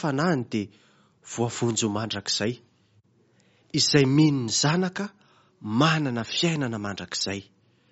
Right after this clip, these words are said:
Jaona toko fahatelo, ny andininy fahenina amby telopolo, tapany voalohany. Izay mandatsy ino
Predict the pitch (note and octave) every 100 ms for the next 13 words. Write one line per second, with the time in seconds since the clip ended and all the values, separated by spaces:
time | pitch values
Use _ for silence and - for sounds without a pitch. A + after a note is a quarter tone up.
0 | _ _ _ _ _ _ - A#2+ E3 F3
1 | - A2+ - A2+ - D#3+ F3 - _ _
2 | _ - A2 G#2+ G#2+ G#2+ G#2 - A2+ A2
3 | G#2 G2 - A#2 G2+ - E3+ E3 - _
4 | _ _ - A2 - F#2+ F#2 F#2 F2 G#2
5 | G#2+ G2+ _ _ _ _ _ _ _ _
6 | _ _ _ _ _ _ _ _ C#3 B2+
7 | D#3 D3 C3+ C3+ C#3+ - - F3+ G#3+ G#3